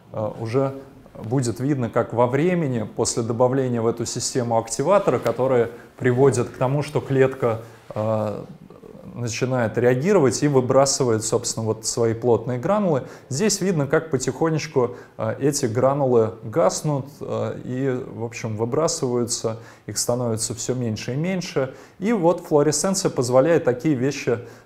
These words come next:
детектировать, э, смотреть, как у каждого тромбоцита, например, устроен этот процесс.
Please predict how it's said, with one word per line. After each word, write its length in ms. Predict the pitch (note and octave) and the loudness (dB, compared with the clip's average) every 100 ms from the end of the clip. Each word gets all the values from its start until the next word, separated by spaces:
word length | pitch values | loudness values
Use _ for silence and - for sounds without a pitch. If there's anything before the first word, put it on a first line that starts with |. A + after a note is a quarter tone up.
| - | -2
детектировать, 1000 | B2 C3 C3 - G#3 G3 D#3+ - - - | 0 2 -2 -2 2 4 4 2 -6 -2
э, 240 | A2+ A2 | 2 2
смотреть, 640 | G#2+ - B2+ B2+ C3+ G#2+ - | 2 0 -2 2 2 2 2
как 200 | A#2 A#2 | 2 2
у 120 | A2+ | -2
каждого 560 | A2+ B2 G#2 A2+ A2 | 2 2 4 4 4
тромбоцита, 640 | G#2 - A2+ A#2 - G3+ F3 | 2 -2 2 2 2 -2 -2
например, 420 | D3 C#3+ C#3+ C3+ | -2 -2 0 2
устроен 480 | C3+ C#3 C#3+ C3+ B2+ | 2 2 2 2 2
этот 240 | G#2+ G#2+ | -4 -4
процесс. 540 | - A#2+ - A2+ - | 0 0 2 -2 -2